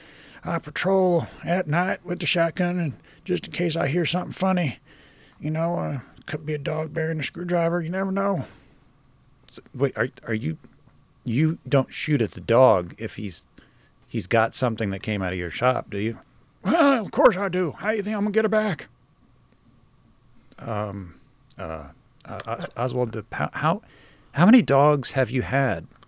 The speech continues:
Speaker 2: uh, over the years?
Speaker 1: Oh, let me, let me think about it there. I, th-, I think I'm up to number, uh, eighty-seven, I don't know, something like that. Uh, we had,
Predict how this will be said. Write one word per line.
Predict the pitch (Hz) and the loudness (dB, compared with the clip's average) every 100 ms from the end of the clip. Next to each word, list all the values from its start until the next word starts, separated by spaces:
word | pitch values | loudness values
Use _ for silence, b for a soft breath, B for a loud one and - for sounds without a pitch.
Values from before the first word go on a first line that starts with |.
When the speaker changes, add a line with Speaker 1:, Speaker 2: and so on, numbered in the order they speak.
| - | -10
Speaker 2:
uh, | 95 90 | -8 -6
over | 107 87 | -6 -8
the | 85 | -8
years? | 90 87 - b b b b b b b b b - - | -6 -8 -12 b b b b b b b b b -10 -2
Speaker 1:
Oh, | 190 214 214 208 214 | 4 4 6 4 4
let | 220 196 | 4 4
me, | |
let | 208 | 2
me | 226 | 2
think | 180 208 | 2 2
about | 214 170 175 | 2 2 0
it | 165 | 0
there. | 170 170 | 0 0
I, | 151 | -2
th-, | 143 165 | -4 -6
I | 143 | -6
think | 180 170 | -4 -4
I'm | 170 | -2
up | 175 - | -2 -4
to | 160 | -4
number, | 170 165 156 139 | 0 2 2 0
uh, | 139 | -2
eighty-seven, | 185 202 175 180 190 175 131 101 170 | -2 -2 -2 -2 0 0 -2 -6 -12
I | 175 | -12
don't | 156 135 | -10 -10
know, | 160 147 - | -12 -14 -12
something | 175 - 165 | -12 -12 -14
like | - | -12
that. | - - - 110 - - - | -14 -14 -14 -16 -18 -20 -14
Uh, | 151 147 180 | -12 -12 -10
we | 170 | -6
had, | 139 156 | -4 -4